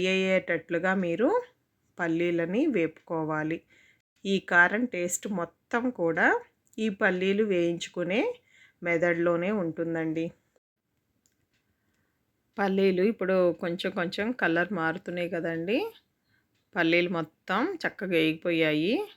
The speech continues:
ఇప్పుడు వీటిని ఒక ప్లేట్లోకి తీసేసుకొని పక్కన పెట్టేసుకుందామండి. మళ్ళా సేమ్ ప్యాన్ పెట్టుకొని దానిలో పచ్చెనపప్పు వేసుకొని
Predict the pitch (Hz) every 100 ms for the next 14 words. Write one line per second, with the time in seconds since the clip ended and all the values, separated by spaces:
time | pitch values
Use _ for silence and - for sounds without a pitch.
0 | _ _ _ _ - 165 165 165 165 160
1 | 165 240 453 - _ _ - 160 165 160
2 | - 170 160 165 - 151 151 151 - 160
3 | 175 247 160 - 160 156 151 156 - 151
4 | 151 147 151 151 226 269 165 160 208 _
5 | _ _ _ _ - - 190 180 202 202
6 | 165 160 156 156 - 156 202 254 180 165
7 | 165 208 339 - 165 - 165 165 160 -
8 | 165 156 - 170 175